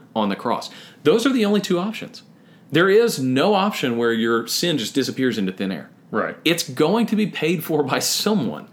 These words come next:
Speaker 2: Right.
Speaker 1: either you or Christ. And when we understand that that's the way forgiveness works, we understand that grace is costly.
Speaker 2: Yes.
Speaker 1: It costs Jesus something. It costs you something.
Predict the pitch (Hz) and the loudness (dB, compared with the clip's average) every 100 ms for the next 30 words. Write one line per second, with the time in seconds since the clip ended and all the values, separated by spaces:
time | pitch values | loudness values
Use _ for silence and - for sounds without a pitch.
0 | - - 160 156 147 131 135 190 240 240 | -12 -2 2 4 4 4 4 4 4 0
1 | - - - 165 151 - 143 82 - - | -6 -18 -2 2 2 0 -2 -2 -4 -10
2 | - - - - - - - 160 165 - | -12 -16 -20 -20 -20 -8 0 2 2 2
3 | 170 185 180 240 240 - 226 165 107 92 | 4 4 4 2 0 0 2 2 0 -2
4 | 127 247 254 - 202 180 165 - 110 127 | -2 -2 -2 0 0 0 -2 -4 -4 -2
5 | 165 143 98 - 92 78 - - - - | -4 -4 -4 -6 -8 -10 -12 -16 -16 -20
6 | _ - 131 147 151 143 - 151 131 113 | _ -2 2 4 2 0 -2 -2 -2 -4
7 | 85 110 110 117 190 180 131 - - 127 | -6 -8 -4 -2 0 0 -2 -4 -4 0
8 | 117 113 104 - - - - - 92 90 | 0 0 -4 -10 -20 -18 -14 -8 -8 -8
9 | - 73 - - - _ 110 90 110 - | -10 -12 -16 -20 -20 _ -4 -4 -2 0
10 | 143 110 - 110 139 151 - 147 143 156 | 0 0 -2 -2 0 -2 -6 -6 -8 -12
11 | 151 - - - 120 120 - 110 101 - | -12 -16 -20 -8 -4 -4 -4 -2 -2 -4
12 | - - - 95 92 - 62 - - - | -10 -16 -12 -6 -6 -6 -10 -14 -20 -20